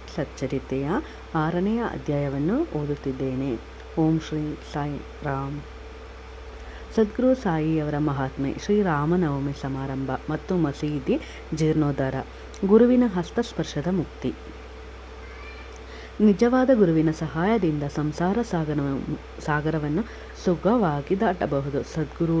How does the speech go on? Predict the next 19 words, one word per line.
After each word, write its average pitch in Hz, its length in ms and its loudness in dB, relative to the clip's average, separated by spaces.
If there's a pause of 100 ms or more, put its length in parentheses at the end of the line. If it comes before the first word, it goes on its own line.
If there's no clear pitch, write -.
ಎಂಬ 160 220 4
ಪದವು 160 460 2 (360)
ಶ್ರೀ 175 180 0
ಸಾಯಿಬಾಬಾರವರನ್ನು 165 1400 2
ಜ್ಞಾಪಕಕ್ಕೆ 160 760 -2
ತರುತ್ತದೆ. 170 540 0 (380)
ನನ್ನ 202 280 8
ಮುಂದೆ 214 420 4
ನಿಂತುಕೊಂಡು 190 680 2
ನನ್ನ 160 260 4
ಹಣೆ 170 340 4
ಉದಿಯನ್ನು, 202 640 2 (380)
ಹಣೆಗೆ 196 360 4
ಉದಿಯನ್ನು 220 560 6
ಹಚ್ಚಿ 165 420 0
ನನ್ನನ್ನು 170 500 4
ಆಶೀರ್ವದಿಸುತ್ತಿರುವ 156 1120 0
ಹಾಗೆ 151 420 0
ಭಾಸವಾಗುತ್ತದೆ. 131 920 -2